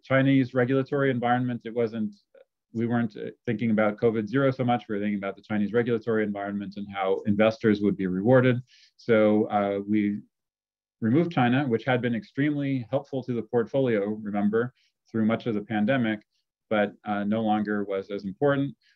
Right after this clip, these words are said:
we wanted to also understand that fixed income volatility is much higher. So how can you maintain overall portfolio consistent risk targets, uh, without just buying more stocks? And one of our solutions was,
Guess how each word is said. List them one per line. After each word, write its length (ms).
we 60
wanted 300
to 100
also 260
understand 600
that 240
fixed 200
income 280
volatility 580
is 160
much 240
higher. 380
So 160
how 160
can 180
you 300
maintain 680
overall 520
portfolio 840
consistent 460
risk 240
targets, 600
uh, 220
without 480
just 380
buying 320
more 220
stocks? 600
And 400
one 160
of 100
our 100
solutions 680
was, 500